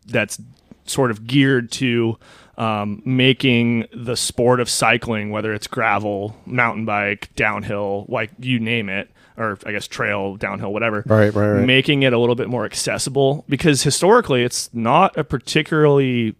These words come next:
Speaker 1: equitable space. I mean, you guys know. Like,
Speaker 2: Shit, there's, what you rode, everything you rode there was hand cut. There's not
Speaker 1: What?
Speaker 2: a single machine in there.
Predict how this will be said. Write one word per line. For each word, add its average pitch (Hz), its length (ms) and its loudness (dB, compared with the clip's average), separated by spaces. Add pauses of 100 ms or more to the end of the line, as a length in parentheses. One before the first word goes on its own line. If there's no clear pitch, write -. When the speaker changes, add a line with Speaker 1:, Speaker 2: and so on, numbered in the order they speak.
(320)
Speaker 1:
equitable 123 520 0
space. - 720 -8
I 123 80 -8
mean, 113 180 -2
you 120 120 -2
guys 113 200 0
know. 92 260 -8 (380)
Like, 117 120 2
Speaker 2:
Shit, 302 240 4
there's, 185 200 4 (260)
what 156 200 2
you 202 140 4
rode, 196 460 6
everything 202 420 0
you 190 100 4
rode 151 240 8
there 180 180 6
was 131 140 2
hand 123 260 6
cut. 87 260 2 (260)
There's 139 140 8
not 156 100 8
Speaker 1:
What? 151 80 4
Speaker 2:
a - 20 0
single 156 240 2
machine 131 320 4
in 113 140 4
there. 85 220 -2